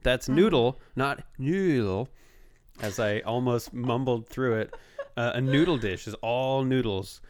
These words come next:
Speaker 1: are, um, uh, uh, made equal in the
Speaker 2: Yep.
Speaker 1: eyes of Noodle Jesus.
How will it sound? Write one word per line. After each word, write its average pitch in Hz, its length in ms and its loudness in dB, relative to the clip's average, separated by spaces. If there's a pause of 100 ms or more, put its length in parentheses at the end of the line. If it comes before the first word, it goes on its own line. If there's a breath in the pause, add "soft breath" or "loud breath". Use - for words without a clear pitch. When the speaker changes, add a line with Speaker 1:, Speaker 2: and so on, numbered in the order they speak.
(220 soft breath)
Speaker 1:
are, 104 440 -2
um, 92 480 -4
uh, - 40 -6
uh, 85 520 -6
made 110 500 -2
equal 104 540 -4 (340)
in 98 320 -4
the - 80 -6
Speaker 2:
Yep. 214 120 0 (120)
Speaker 1:
eyes 110 420 0
of 120 380 -4 (520 soft breath)
Noodle 101 680 0
Jesus. 101 760 -2